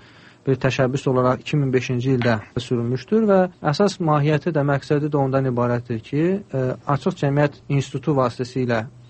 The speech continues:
xaricdə təhsil almış tələbələr ki, sonra onlar artıq magistr, müəyyən magistr, e, dərəcələrinə gələnirlər və məzuna çevrilirlər. Bu, bu, bu məzunlar,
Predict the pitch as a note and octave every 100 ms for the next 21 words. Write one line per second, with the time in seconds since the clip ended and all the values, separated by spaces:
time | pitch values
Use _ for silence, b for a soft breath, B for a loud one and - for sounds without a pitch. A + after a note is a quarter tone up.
0 | - C3 B2+ A#2+ - C#3+ A#2+ _ - B2+
1 | C3 C3 A#2+ A#2 - A#2 A2+ A2+ A#2 C#3
2 | F#3+ - - - D#3 D3 C#3 D3 C3 C3+
3 | B2+ - _ - - B2+ A#2 C#3+ C3+ C3
4 | C#3+ - - A#2+ B2 B2+ C3 B2+ A#2+ C3+
5 | - B2+ A#2+ A#2 - - - - - -
6 | - B2+ A#2 B2 A2+ A#2 A#2 A#2 A2+ A#2
7 | B2+ B2+ A#2+ A#2+ B2 A#2+ B2+ B2 A#2+ A#2
8 | B2 D3 G3+ G#3+ F#3 F3 E3+ F3+ F3+ C3+
9 | B2 C3 D#3 F#3+